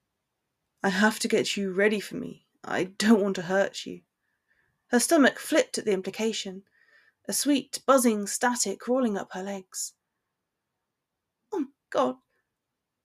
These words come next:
You're going to make me come?" With a slow smirk, he nodded. Over and over. And she did. The first time, right then. Whimpering and clenching around his finger,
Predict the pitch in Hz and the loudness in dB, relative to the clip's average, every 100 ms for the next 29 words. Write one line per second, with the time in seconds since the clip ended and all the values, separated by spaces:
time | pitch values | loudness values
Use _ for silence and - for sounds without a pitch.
0 | _ _ _ _ _ 392 330 - - _ | _ _ _ _ _ 4 4 -4 -16 _
1 | _ _ _ _ _ 453 415 403 427 381 | _ _ _ _ _ -4 -2 0 -2 -4
2 | - _ _ _ _ _ _ _ _ _ | -8 _ _ _ _ _ _ _ _ _
3 | _ _ 466 440 - 554 554 330 - - | _ _ 8 8 6 2 4 4 2 -18
4 | _ _ _ _ _ _ _ _ 233 240 | _ _ _ _ _ _ _ _ 0 2
5 | - 269 233 - 247 220 202 - - - | 4 4 4 2 2 0 -4 -14 -20 -10
6 | 202 220 220 208 170 - - _ _ _ | -4 0 0 -2 -8 -10 -18 _ _ _
7 | _ _ _ _ 190 175 185 160 165 170 | _ _ _ _ -6 -2 -2 -2 -4 -6
8 | 175 - 135 196 190 165 165 156 _ _ | -12 -2 2 4 2 -2 -8 -10 _ _
9 | _ _ _ _ _ _ _ _ 233 208 | _ _ _ _ _ _ _ _ -2 -2
10 | - 202 240 208 - - _ _ _ _ | -2 0 0 -2 -6 -20 _ _ _ _
11 | _ - 196 233 254 247 196 170 180 180 | _ -14 2 4 6 4 -6 -14 -10 -4
12 | 196 - 220 196 185 _ _ _ _ _ | -2 2 0 0 -8 _ _ _ _ _
13 | _ _ - 214 302 320 240 214 202 202 | _ _ 0 4 4 4 0 -2 -4 -2
14 | 233 285 254 220 202 208 208 196 - 240 | 0 2 0 -2 -2 -2 -2 -4 -6 -2
15 | 240 196 | -2 -4